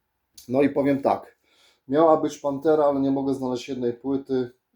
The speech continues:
ale za to mam, e, jeszcze wam nie powiem, jaki to będzie zespół, bo jeszcze tutaj mam na, e, płycie, mm, C D z lat dziewięćdziesiątych, to chyba dziewięćdziesiąty siódmy rok,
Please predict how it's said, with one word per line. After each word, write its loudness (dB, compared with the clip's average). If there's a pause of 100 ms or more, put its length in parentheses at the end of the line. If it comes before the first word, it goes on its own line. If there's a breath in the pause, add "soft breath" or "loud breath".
ale -4
za -2
to -6
mam, -2 (720)
e, -4
jeszcze 0 (840 loud breath)
wam -2
nie -4
powiem, 0
jaki -6
to -4
będzie 0
zespół, -4
bo 4
jeszcze 0
tutaj -4
mam -4
na, -6 (580)
e, -2
płycie, -2 (240)
mm, -4
C -2
D -2 (840)
z -12
lat 0
dziewięćdziesiątych, -2
to -20
chyba -10
dziewięćdziesiąty -8
siódmy -6
rok, 0